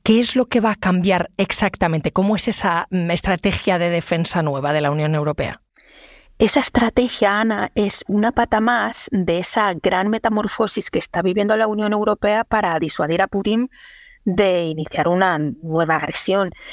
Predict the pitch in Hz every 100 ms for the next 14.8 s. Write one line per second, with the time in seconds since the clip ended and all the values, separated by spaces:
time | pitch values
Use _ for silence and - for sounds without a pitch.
0 | - - - - 214 220 262 254 - -
1 | 240 269 269 214 202 226 - 240 202 165
2 | - 233 247 240 - - 196 175 165 -
3 | 165 - 190 226 214 202 202 202 196 175
4 | 190 - 226 208 202 196 202 - 202 202
5 | 202 233 254 - - - 165 165 - 190
6 | 208 190 170 156 190 180 156 240 262 185
7 | 165 165 170 180 160 175 185 214 - -
8 | - - 175 160 160 160 156 170 175 -
9 | 170 - 190 185 180 190 202 214 226 240
10 | - 294 302 330 190 117 87 - 180 151
11 | 165 175 208 190 - 196 196 214 190 -
12 | 170 160 165 180 196 190 - 180 185 -
13 | - - 190 185 196 185 180 185 180 214
14 | 190 208 208 233 240 262 294 -